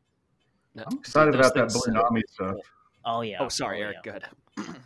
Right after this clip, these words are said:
Speaker 1: <clears throat>
Speaker 2: Oh, go ahead. Go ahead.
Speaker 1: I was gonna say, Johnny, it, I was blown away by those Blue Nami diesels. It is ridiculous. And I think Eric was about to echo that sentiment. They are freaking nuts.
Speaker 2: Yeah, it's,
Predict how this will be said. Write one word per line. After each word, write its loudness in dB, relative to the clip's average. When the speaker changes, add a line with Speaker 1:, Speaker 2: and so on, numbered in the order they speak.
Speaker 1:
<clears throat> -14
Speaker 2:
Oh, 6
go 8
ahead. 4
Go 0
ahead. -4
Speaker 1:
I -2
was -8
gonna -6
say, -2
Johnny, -6
it, -12
I 0
was -8
blown -8
away -10
by -6
those -8
Blue -14
Nami -12
diesels. -16
It -6
is -8
ridiculous. -10
And -10
I -12
think -10
Eric -8
was -14
about -14
to -10
echo -12
that -16
sentiment. -16
They -12
are -14
freaking -8
nuts. -12
Speaker 2:
Yeah, 0
it's, -6